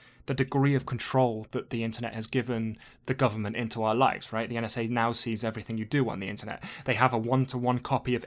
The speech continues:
everything that happens on the internet. It's literally enabled surveillance powers beyond, you know, the, the imagination of books like nineteen eighty-four, right? And we all know the problems with him. But, you know,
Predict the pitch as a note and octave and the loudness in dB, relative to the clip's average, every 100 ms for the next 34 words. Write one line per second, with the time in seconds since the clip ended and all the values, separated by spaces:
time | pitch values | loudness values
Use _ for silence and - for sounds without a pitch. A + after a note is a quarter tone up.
0 | - C#3 C#3 A#2+ B2+ A#2 A2+ D3 C3+ A#2 | 2 2 2 0 -2 -2 2 0 0 -4
1 | A2+ G#2 A#2+ A2 - G2+ - _ - C3+ | -4 -6 -8 -8 -10 -14 -14 _ -6 -2
2 | - D3+ - D3 C3+ C3 C3 B2+ A2+ C3 | 0 0 0 2 4 4 2 0 0 0
3 | B2+ B2+ B2 A#2+ - B2 A2 A2+ - A#2+ | 2 2 2 -4 -2 0 0 -6 -2 0
4 | A#2 A2+ A2 A2 - - - - _ C3+ | 2 2 0 -2 -6 -16 -20 -20 _ 4
5 | B2 F#2+ G#2 C3+ A2 A2 - A2+ A2+ A#2 | 4 2 -6 -4 -4 -4 -2 0 4 2
6 | A#2+ A2+ B2 - A2+ G2 B2 - A#2 A2 | 2 2 2 0 -4 0 0 0 0 0
7 | A2+ G#2+ G#2+ G#2 G2+ - D#3+ A#2 G2+ A2 | 0 -4 -6 -8 -8 -4 -2 -2 -4 -4
8 | G#2+ A2+ A2+ G#2 G2 - G2+ G2 G#2 B2 | -4 -2 0 -2 -4 -8 -12 -12 -8 -4
9 | C3 C3 - - C#3 - - - _ _ | -4 -6 -14 -16 2 4 4 -2 _ _
10 | _ _ _ C#3+ G#2+ G#2 | _ _ _ -2 -2 -4